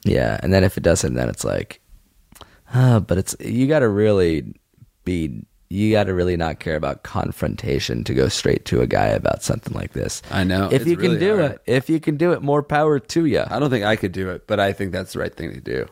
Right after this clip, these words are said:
Speaker 1: Yeah. So if I were you, I wouldn't do it because I'm a, I'm a wiener head, but I think you should do it.
Speaker 2: But you know what? I'm never gonna work in sales, so it's not really my
Speaker 1: <laughs>
Speaker 2: issue.
Speaker 1: Is it? Oh, mercy.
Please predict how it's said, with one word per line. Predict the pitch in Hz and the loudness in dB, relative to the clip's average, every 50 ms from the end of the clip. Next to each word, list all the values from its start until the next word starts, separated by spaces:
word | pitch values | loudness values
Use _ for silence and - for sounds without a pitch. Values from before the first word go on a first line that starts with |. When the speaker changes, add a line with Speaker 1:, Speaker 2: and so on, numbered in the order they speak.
| - - | -4 -2
Speaker 1:
Yeah. | - - 50 50 - - - - - _ _ _ _ - - - - _ - | 0 2 2 0 -2 -4 -6 -14 -20 _ _ _ _ -20 -20 -20 -20 _ -12
So | - - 104 104 101 98 87 - | -6 -2 0 2 2 2 2 0
if | - 123 - 139 | -2 -2 0 0
I | 135 139 160 | 0 2 2
were | 151 127 | 2 2
you, | 110 98 90 85 80 120 - - _ _ | 2 2 2 2 2 0 -2 -8 _ _
I | - - 92 | -2 0 2
wouldn't | 104 123 139 135 143 139 127 | 2 2 0 0 -2 -2 0
do | 160 156 151 | 0 0 0
it | 156 - _ _ _ _ _ _ _ _ _ _ _ _ | 0 -4 _ _ _ _ _ _ _ _ _ _ _ _
because | - 107 107 107 107 | -2 0 0 2 2
I'm | 104 98 95 87 | 2 2 2 0
a, | 73 - _ _ _ _ _ - - | -2 -4 _ _ _ _ _ -4 -2
I'm | 104 98 92 | 0 2 2
a | 85 | 0
wiener | 69 92 131 147 151 147 151 143 | 0 2 0 2 2 2 2 2
head, | 147 143 147 - - _ _ _ _ _ _ _ - | 0 0 -2 -4 -8 _ _ _ _ _ _ _ -6
but | - - 117 | -2 0 2
I | 120 117 113 113 | 2 2 2 2
think | - 113 110 101 98 - _ _ _ _ _ _ _ | 0 0 0 0 -2 -6 _ _ _ _ _ _ _
you | - 110 113 107 - | -4 -2 0 0 0
should | - - - - - | -2 -8 -10 -10 -10
do | - 58 - | -10 -10 -10
it. | - - _ _ _ - | -10 -12 _ _ _ -2
Speaker 2:
But | - 143 | 0 2
you | 156 156 | 2 2
know | 160 170 | 4 2
what? | 165 151 | 4 2
I'm | 151 147 | 2 2
never | 147 143 127 131 123 | 2 0 2 2 2
gonna | 123 120 | 2 2
work | 117 120 113 107 - | 2 2 0 0 -2
in | 107 101 | -4 -6
sales, | 95 - - 117 113 107 101 98 92 92 | -4 -4 0 0 2 2 2 0 0 0
so | - | 2
it's | 110 110 98 - | 2 2 2 0
not | 123 127 | 0 0
really | 120 127 117 113 110 | 2 2 2 2 2
my | 104 101 104 | 2 0 0
Speaker 1:
<laughs> | 107 - | 0 0
Speaker 2:
issue. | - 127 117 - - - 107 101 92 90 92 90 - - - - | 2 0 0 0 0 -2 0 0 0 0 -2 -4 -4 -6 -10 -4
Speaker 1:
Is | - 156 156 147 131 113 | 0 2 2 2 2 0
it? | 135 78 64 - - - - - - _ _ _ - - - - - 247 254 254 240 226 220 208 202 - - - - - | -2 -2 -4 -4 -6 -10 -12 -12 -12 _ _ _ -18 -16 -10 -2 0 0 0 0 -2 -4 -6 -8 -10 -14 -18 -14 -4 0
Oh, | - - - - - - 73 71 | 2 2 4 4 2 2 0 0
mercy. | 67 71 76 76 73 - - 62 57 58 101 | -2 -2 0 -2 -2 -2 -4 -4 -4 -6 -6